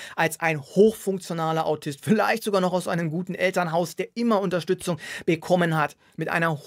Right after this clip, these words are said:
hohen Intelligenz, ja, der eventuell von, von, von Anfang an auch gar nicht so tief im Spektrum steckt. Das ist doch kein Geheimnis, wenn wir jetzt jemand sind, der gerade so die Autismusdiagnose bekommen hat, weil er nur ein ganz bisschen autistisch ist.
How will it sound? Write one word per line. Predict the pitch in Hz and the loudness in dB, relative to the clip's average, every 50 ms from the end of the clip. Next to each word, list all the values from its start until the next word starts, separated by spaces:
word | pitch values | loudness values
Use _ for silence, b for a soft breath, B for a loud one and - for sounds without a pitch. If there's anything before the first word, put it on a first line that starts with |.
| - - | 2 4
hohen | 214 214 214 208 185 180 | 6 6 6 6 4 0
Intelligenz, | 190 170 160 165 160 165 147 147 160 160 160 156 156 - - - _ _ _ | -2 -4 -6 -6 -10 -10 -4 0 0 0 0 -2 -4 -6 -12 -14 _ _ _
ja, | - 165 165 165 160 - b b b b b b _ _ _ _ _ - | 0 4 4 4 4 2 b b b b b b _ _ _ _ _ 2
der | 180 170 | 2 4
eventuell | 170 170 180 185 196 190 175 165 | 4 4 4 4 4 2 2 0
von, | 170 175 165 165 165 _ | 0 -2 -4 -4 -4 _
von, | - - 175 170 165 - - _ _ | -8 -4 -4 -4 -4 -4 -12 _ _
von | - 170 170 - | -10 -10 -6 0
Anfang | - 190 220 220 - 190 180 180 - | 0 2 2 2 0 0 -2 0 0
an | 190 208 190 160 | 0 0 2 0
auch | 156 156 139 - | -2 -4 -4 -2
gar | - 180 160 180 | -2 0 2 2
nicht | 185 165 - | 0 0 -2
so | - 175 | -4 -6
tief | 160 - - 180 165 160 - | -6 -4 -4 -4 -4 -4 -4
im | 185 165 | -6 -6
Spektrum | 156 - - - - 247 247 247 - - - 202 170 139 | -4 -6 -6 -2 0 0 0 0 -2 -2 -2 0 0 0
steckt. | - - - - - - - - B B B B B B | -2 -4 -6 -8 -10 -12 -18 -20 B B B B B B
Das | 160 160 - | 0 0 0
ist | - - - | -2 0 2
doch | - - - | 2 0 2
kein | - 175 180 170 165 | 2 2 2 2 4
Geheimnis, | 170 151 139 147 175 202 202 180 156 - 165 | 2 2 2 4 4 4 4 2 0 -2 -4
wenn | 165 165 | -2 0
wir | 165 160 | 2 2
jetzt | 160 156 151 - | 2 2 0 0
jemand | 175 165 165 160 151 | -2 0 0 0 -2
sind, | 165 170 160 165 | -2 -4 -2 0
der | 165 160 156 | 0 0 0
gerade | 151 - 165 156 165 165 190 208 214 208 202 214 196 | -2 -6 -8 -6 -4 0 2 4 4 6 6 6 4
so | 175 160 170 202 226 214 170 - - B B B B B B | 4 4 4 6 6 6 4 2 -2 B B B B B B
die | 160 160 170 | 4 6 6
Autismusdiagnose | 165 160 175 170 - 180 170 151 - - 165 156 156 175 170 160 156 147 | 6 4 2 -4 -2 -4 -6 -6 0 0 0 0 0 -2 -4 -4 -2 -2
bekommen | 160 156 - - 202 214 208 185 160 | -4 -4 -2 2 2 4 4 4 2
hat, | 156 147 156 | 2 0 0
weil | 170 165 | 0 0
er | 170 165 | 2 2
nur | 165 170 | 2 2
ein | 180 170 156 | 2 0 2
ganz | 185 175 190 226 226 190 - - | 2 2 4 4 2 0 -2 -2
bisschen | 170 190 214 214 - - 185 175 | 0 0 0 0 0 -2 -2 0
autistisch | 175 165 160 - - 214 208 - 196 - - | 0 0 -2 -2 -4 -6 -4 -2 -4 -2 0
ist. | - 175 - - | -2 -2 -2 -4